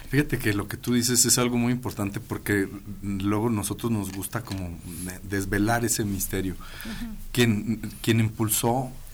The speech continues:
Speaker 1: eh, fue desde el dos mil quince que se impulsó este, el,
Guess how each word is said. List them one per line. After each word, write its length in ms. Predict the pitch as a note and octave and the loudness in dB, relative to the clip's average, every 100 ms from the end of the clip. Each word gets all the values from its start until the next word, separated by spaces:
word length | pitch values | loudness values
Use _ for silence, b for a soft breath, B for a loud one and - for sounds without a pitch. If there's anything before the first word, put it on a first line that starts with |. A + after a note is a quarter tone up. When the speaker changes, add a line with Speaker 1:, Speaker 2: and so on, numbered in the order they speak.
| - | -4
Speaker 1:
eh, 500 | G#2+ G2 F#2 F#2 - | 0 0 0 -2 -4
fue 160 | F2+ A#2+ | -2 2
desde 220 | A#2+ C3+ | 4 4
el 60 | G#2 | 4
dos 180 | G2 F#2+ | 2 0
mil 200 | G#2+ A2 | -2 0
quince 380 | A2+ G#2+ - A2+ | 0 2 0 0
que 120 | - | -2
se 120 | - | -2
impulsó 720 | F#2 - F#2+ F2+ G#2 G#2 G#2+ - | -4 -6 -8 -6 -4 -4 -6 -8
este, 880 | F#2+ - - G2+ G2 F#2 F2 E2 F2 | -6 -6 -2 -2 0 -2 -2 -4 -8
el, 540 | - F2+ F2 E2+ E2+ | -6 -6 -4 -6 -8